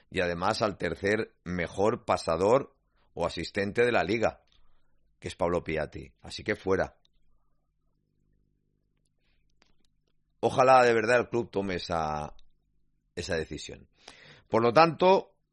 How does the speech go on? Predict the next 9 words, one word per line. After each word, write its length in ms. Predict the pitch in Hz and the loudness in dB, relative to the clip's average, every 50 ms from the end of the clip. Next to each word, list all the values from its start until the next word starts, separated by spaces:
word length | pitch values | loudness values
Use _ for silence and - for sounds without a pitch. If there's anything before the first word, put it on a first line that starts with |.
| - - | -10 -8
ya 180 | 101 98 120 131 | 0 2 4 4
les 140 | 139 131 | 4 4
he 60 | 143 120 | 2 0
contado 360 | 120 120 104 131 135 139 131 | 0 2 4 6 6 6 6
cómo 160 | 117 117 110 | 4 2 0
está 300 | 104 - - 107 101 - | -2 0 0 0 0 2
todo 1080 | - 101 101 98 98 98 95 95 92 90 90 87 87 85 82 82 82 80 78 73 - _ _ _ _ _ _ _ _ _ _ _ | 0 -2 0 2 2 2 2 2 2 0 0 0 0 -2 -2 -2 -2 -2 -4 -4 -8 _ _ _ _ _ _ _ _ _ _ _
el 140 | 92 95 98 | -6 -4 -4
asunto 1200 | 92 - - 104 104 104 90 76 - 98 95 92 90 90 87 87 85 85 82 80 78 76 71 - | -4 -4 -4 -4 -4 -4 -4 -2 0 2 2 2 2 2 2 2 0 0 0 0 -2 -4 -6 -10